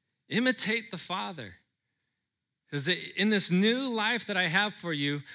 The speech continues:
look to me." You don't understand it because it's completely foreign and different from what you've done, you've had before.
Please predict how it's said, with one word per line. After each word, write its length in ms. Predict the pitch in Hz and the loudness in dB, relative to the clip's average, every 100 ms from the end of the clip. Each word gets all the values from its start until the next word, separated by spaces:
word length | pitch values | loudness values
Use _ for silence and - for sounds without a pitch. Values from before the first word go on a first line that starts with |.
| - | -14
look 300 | - 185 254 - | -2 0 0 0
to 100 | 220 | 2
me." 160 | 240 | 2
You 180 | 185 214 | 4 2
don't 180 | 254 233 | 2 2
understand 720 | 233 220 196 - 214 240 208 | 2 4 2 2 0 0 0
it 100 | 143 | -2
because 300 | 160 196 180 | -2 0 0
it's 160 | 170 | -2
completely 560 | - 190 - 214 240 233 | -2 -4 -2 -6 -4 -6
foreign 420 | - 214 220 208 | -6 -6 -4 -2
and 160 | 185 170 | -2 0
different 460 | 170 196 185 127 | -2 -2 -4 -6
from 240 | - 156 156 | -6 -6 -4
what 260 | 160 - | -6 -8
you've 180 | 170 156 | -8 -6
done, 200 | 147 156 131 | -8 -8 -10
you've 220 | 160 165 147 | -8 -6 -4
had 220 | 151 151 | -6 -6
before. 480 | 131 - 147 104 | -12 -12 -12 -14